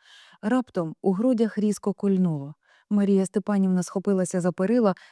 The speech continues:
намагаючись перевести подих. Біль був такий сильний, що в очах потемніло. Сумка випала з рук, розсипаючи зошити по сходах. "Тільки б дійти до квартири", подумала вона, роблячи ще один крок.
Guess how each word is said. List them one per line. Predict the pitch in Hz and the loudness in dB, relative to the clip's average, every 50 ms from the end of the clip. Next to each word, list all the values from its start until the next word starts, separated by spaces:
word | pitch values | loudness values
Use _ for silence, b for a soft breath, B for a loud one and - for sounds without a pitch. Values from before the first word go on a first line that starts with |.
| B | B
намагаючись | - 262 269 262 262 233 226 240 226 - - 208 - | 4 6 8 8 6 6 4 0 0 -2 -4 -8 -6
перевести | - 214 208 202 196 190 185 175 - - 208 | -4 -4 -2 0 0 0 -2 -2 -2 -4 -6
подих. | 185 - 185 175 160 147 147 143 - - _ _ b b b b b b b b b | -4 -4 -4 -4 -2 -4 -6 -10 -14 -20 _ _ b b b b b b b b b
Біль | 208 202 190 208 208 190 | 0 4 4 6 4 4
був | 180 180 190 185 175 | 4 2 2 2 0
такий | - - 180 170 - - 269 254 226 | 0 -2 -4 -4 -2 -2 -2 -2 -2
сильний, | - - - 220 196 175 160 165 156 151 b b b b b | -4 -2 0 2 2 2 2 0 0 -2 b b b b b
що | - _ - 233 220 | -20 _ 0 0 2
в | 233 | 2
очах | 240 - - 240 196 165 - - | 0 -2 -2 -2 -2 -2 -2 -6
потемніло. | - 160 - 165 160 160 160 151 143 139 139 143 139 - _ _ _ b b b b b | -10 -8 -6 -4 -2 -2 -2 -2 -4 -6 -8 -12 -14 -16 _ _ _ b b b b b
Сумка | - - - 240 226 208 185 - 190 | -16 -2 2 4 6 6 6 4 2
випала | 180 202 202 175 - 180 175 175 170 | 2 2 2 2 0 0 0 0 2
з | 170 | 2
рук, | 233 254 247 190 - B B B B B | 4 4 4 2 -2 B B B B B
розсипаючи | 220 220 226 208 - 240 220 - 262 262 240 233 - 226 220 | 2 4 4 4 2 0 0 2 2 2 2 2 2 0 0
зошити | 190 214 208 196 - 214 190 - 185 | 2 0 0 0 -4 -6 -6 -6 -6
по | - 214 208 | -6 -8 -12
сходах. | - - - 185 160 151 151 151 - - _ _ _ _ b b b b b b b b b _ _ _ | -12 -8 -6 -6 -6 -6 -6 -10 -14 -18 _ _ _ _ b b b b b b b b b _ _ _
"Тільки | - - 254 226 - - 240 220 | 0 2 2 2 2 0 0 0
б | 196 190 | 2 2
дійти | 190 220 214 196 - 214 208 | 2 2 2 2 2 0 2
до | 180 202 190 | 2 0 -2
квартири", | - 208 202 196 - - 214 202 180 165 151 147 147 - _ _ _ _ | 0 -2 -2 -2 -2 -2 0 0 0 0 -4 -6 -10 -12 _ _ _ _
подумала | - 175 165 175 180 175 170 165 160 160 | -6 -4 -2 0 0 0 0 -2 -2 -2
вона, | 151 160 160 170 202 233 233 - b b b b b | -2 -2 0 0 2 0 0 -2 b b b b b
роблячи | 190 190 202 208 190 208 208 - - 202 180 | -2 0 0 2 2 0 -2 -2 -4 -6 -6
ще | - - - 180 | -6 -6 -6 -4
один | 170 170 165 170 170 160 | -4 -2 -2 -2 -2 -2
крок. | 165 - 165 147 147 - - _ | -4 -4 -6 -6 -6 -10 -16 _